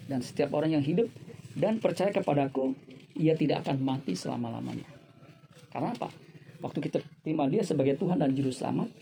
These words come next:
kita diperhitungkan sebagai anaknya. Itu janjinya, diberi hak untuk menjadi anak Allah. Jadi, semua orang yang menerimanya diberinya kuasa untuk menjadi anak Allah.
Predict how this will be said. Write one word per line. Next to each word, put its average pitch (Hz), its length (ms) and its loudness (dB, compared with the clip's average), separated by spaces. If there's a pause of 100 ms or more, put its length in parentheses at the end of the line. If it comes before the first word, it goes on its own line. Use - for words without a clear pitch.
(840)
kita - 320 -2
diperhitungkan 165 640 2
sebagai 147 400 0
anaknya. 190 400 0 (1040)
Itu 156 240 0
janjinya, 139 400 2
diberi 147 320 2
hak 226 320 -2
untuk 151 240 2
menjadi 147 240 4
anak 143 240 0
Allah. - 240 -8 (800)
Jadi, - 160 -6 (480)
semua 143 320 -2
orang 196 160 2
yang 160 160 6
menerimanya 131 320 2
diberinya 139 480 0
kuasa 147 480 -6
untuk 156 400 -2
menjadi 131 400 2
anak 143 240 0
Allah. - 240 -8